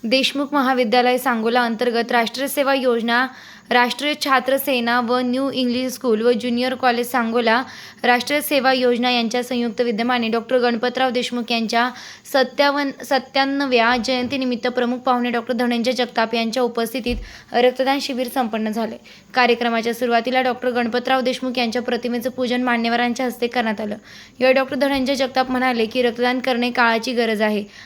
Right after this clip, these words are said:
आपल्या रक्ताच्या एका थेंबामुळे कोणाचा तरी जीव वाचतो. असेच आपण रक्तदान कोणाच्या स्मरणार्थ करतो आणि कशासाठी करतो, तसेच रक्तदानाचं महत्त्व इत्यादींविषयी त्यांनी मार्गदर्शन केलंय."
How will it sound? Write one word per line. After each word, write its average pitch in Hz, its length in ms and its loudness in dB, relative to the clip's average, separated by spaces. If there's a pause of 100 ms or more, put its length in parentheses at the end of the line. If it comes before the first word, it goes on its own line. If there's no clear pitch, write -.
(100)
आपल्या 262 280 2
रक्ताच्या 247 440 0
एका 240 220 0
थेंबामुळे 240 680 0 (320)
कोणाचा 262 460 2
तरी 294 160 0
जीव 262 200 -4
वाचतो. 214 500 0
असेच 269 320 -2
आपण 247 440 0
रक्तदान 247 400 0
कोणाच्या 240 440 0
स्मरणार्थ 240 540 0
करतो 240 320 0
आणि 233 220 0
कशासाठी 262 480 -2
करतो, 247 480 0 (320)
तसेच 277 260 2
रक्तदानाचं 269 580 2
महत्त्व 262 300 0
इत्यादींविषयी 254 640 0
त्यांनी 240 240 -2
मार्गदर्शन 226 580 0
केलंय." 214 240 -2